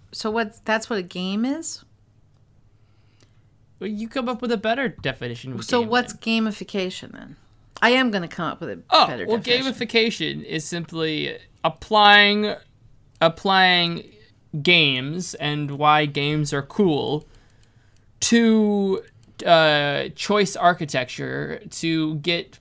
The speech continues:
Speaker 2: people to do certain things in a, and, but, but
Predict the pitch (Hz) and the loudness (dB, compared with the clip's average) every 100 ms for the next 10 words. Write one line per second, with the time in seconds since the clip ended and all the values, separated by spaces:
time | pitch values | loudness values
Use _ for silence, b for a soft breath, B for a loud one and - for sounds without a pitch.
0 | _ - 170 156 151 147 135 147 139 135 | _ -8 -8 -2 -2 -2 -6 -8 -8 -10
1 | 143 151 151 143 135 143 127 123 123 127 | -8 -4 -4 -4 -6 -8 -6 -10 -8 -8
2 | 117 107 - - - - 123 117 110 110 | -8 -10 -16 -18 -16 -12 -8 -8 -10 -12
3 | - - 135 127 139 - 135 | -14 -10 -10 -6 -8 -6 -8